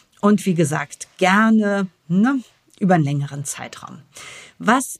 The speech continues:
ihr zusätzlich macht, ist, es gibt von jedem Schüsslersalz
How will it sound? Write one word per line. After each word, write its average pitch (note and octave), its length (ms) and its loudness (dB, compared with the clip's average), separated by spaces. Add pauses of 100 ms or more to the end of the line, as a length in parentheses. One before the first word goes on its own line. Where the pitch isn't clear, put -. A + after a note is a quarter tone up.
ihr A#3 300 2
zusätzlich - 760 -2
macht, - 380 -14
ist, - 440 -2
es - 200 -12
gibt - 340 -6
von E3 320 0
jedem D3 500 -2
Schüsslersalz B3+ 880 -4